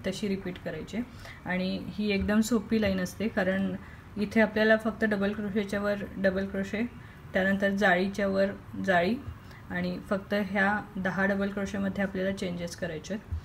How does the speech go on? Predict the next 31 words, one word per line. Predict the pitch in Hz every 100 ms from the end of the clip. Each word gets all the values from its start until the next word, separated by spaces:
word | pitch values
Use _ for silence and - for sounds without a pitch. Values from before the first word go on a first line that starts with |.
| - - - 190
इकडच्या | 190 190 185 196 196 - - - -
तीन | 196 196 196
double | 190 185 185
क्रोशेमध्ये | 190 185 196 190 180 190
आपण | 185 196 240 247
double | 190 180 180
क्रोशे | 180 - 175
विणतोय, | 170 156 196 262 - - - - - -
त्यानंतर | 185 185 196
चार | 196 202 185
चेनचा | 185 202 196 196
gap | 190 180 180
देऊन | 185 180 240 285 - - - - -
खालचे | - 185 180 202
चार | 196 196 190 196
double | 190 180 185
क्रोशे | 185 185 196
skip | 196 - 220 -
करतोय | 180 - 214 - - - - -
आणि | 180 180
पुन्हा | 196 190 185
उरलेल्या | 214 185 180 185 196 -
तीन | 185 185
double | 180 175
क्रोशेमध्ये | 175 180 175 175 175 175
आपण | 175 180 233
प्रत्येकी | 285 - 185 - 175 214 208 180
एक | -
double | 151 143
क्रोशे | - - 175
विणतो. | - -